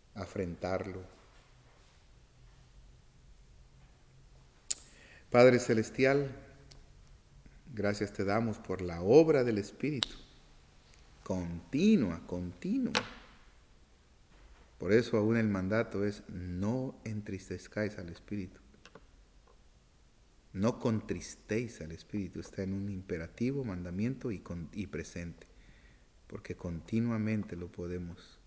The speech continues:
afrentar y entristecer, contristar, porque Él continuamente está incitándonos a lo bueno.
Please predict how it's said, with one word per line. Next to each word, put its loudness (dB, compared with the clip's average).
afrentar -8
y -12
entristecer, -8
contristar, -6
porque -2
Él -2
continuamente -4
está -10
incitándonos -8
a -12
lo -12
bueno. -18